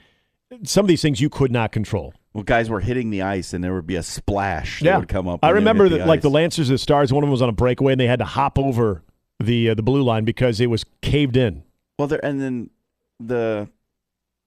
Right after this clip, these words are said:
Speaker 2: the line around the, the goalie's
Speaker 1: Yeah, the
Speaker 2: area
Speaker 1: crease. Yeah.
Speaker 2: in the crease, it, that the ice where the line was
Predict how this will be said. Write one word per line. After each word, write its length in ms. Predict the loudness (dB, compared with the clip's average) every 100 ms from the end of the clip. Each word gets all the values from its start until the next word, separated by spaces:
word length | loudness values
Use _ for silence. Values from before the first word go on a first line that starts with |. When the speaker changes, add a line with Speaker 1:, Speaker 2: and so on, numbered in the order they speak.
| _ -8
Speaker 2:
the 120 | -6
line 520 | -2 -2 -2 -4 -4
around 380 | -4 -4 -4 -4
the, 340 | -4 -4 -6 -12 _ _ _ _ -14
the 100 | -10
goalie's 540 | -6 -4 -4 -6 -10 _ _ _ _
Speaker 1:
Yeah, 100 | -2
the 80 | 0
Speaker 2:
area 80 | 0
Speaker 1:
crease. 320 | 0 0 -4 -8 -6
Yeah. 160 | -4
Speaker 2:
in 100 | -4
the 80 | -6
crease, 520 | -8 -6 -6 -8 -12 _ _ _ _ _ _ _ _ _ _ -4
it, 260 | -4 -4 _ _
that 340 | -4 -2 -2 -6 _ _ _
the 180 | -6 -4
ice 320 | -2 -4 -6 -10
where 220 | -6 -6
the 100 | -4
line 360 | -4 -4 -4
was 460 | -4 -4 -4 -8